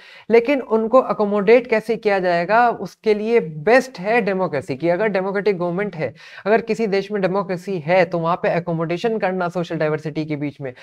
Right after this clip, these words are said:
अलग-अलग डाइवर्सिफाइड ग्रुप्स को यूनाइट करना बहुत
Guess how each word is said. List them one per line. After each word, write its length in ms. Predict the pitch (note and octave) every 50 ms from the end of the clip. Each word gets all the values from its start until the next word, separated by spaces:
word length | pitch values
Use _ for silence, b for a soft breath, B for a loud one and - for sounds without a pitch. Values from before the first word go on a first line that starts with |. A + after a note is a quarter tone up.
| B B B B -
अलग-अलग 380 | E3+ G3 G3+ G3 G#3+ A3 G3+
डाइवर्सिफाइड 600 | F#3 F#3+ F#3 F#3+ F#3+ F3+ - G#3+ F3+ G#3+ A3+ F#3+ F3+
ग्रुप्स 460 | D3 - G3 A3 B3 A#3+ - - -
को 260 | - - C4 C4 B3 B3+ -
यूनाइट 460 | G#3 G#3+ F#3+ G3 F#3+ G#3 A3+ A#3 A3+
करना 320 | - G3 F3 E3 F#3 A3 G#3+
बहुत 220 | G3 G#3 G#3 G#3